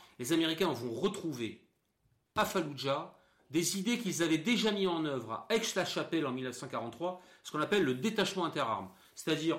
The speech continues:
un ou deux chars, un ou deux véhicules d'infanterie mécanisée, un véhicule du génie, un appui d'artillerie, une soixantaine d'hommes commandés par un lieutenant, éventuellement par un adjudant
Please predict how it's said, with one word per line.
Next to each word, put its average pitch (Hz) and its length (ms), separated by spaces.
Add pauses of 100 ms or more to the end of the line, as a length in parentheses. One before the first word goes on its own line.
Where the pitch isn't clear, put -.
un 190 100
ou 190 120
deux 160 140
chars, 196 640
un 214 120
ou 202 120
deux 202 120
véhicules 175 380
d'infanterie 160 380
mécanisée, 147 760 (180)
un 214 100
véhicule 190 440
du 160 120
génie, 165 500
un 196 140
appui 185 240
d'artillerie, 156 580 (560)
une 190 160
soixantaine 190 680
d'hommes 170 260
commandés 160 500
par 147 220
un 147 80
lieutenant, 147 560
éventuellement 139 500
par 139 140
un 135 120
adjudant 135 520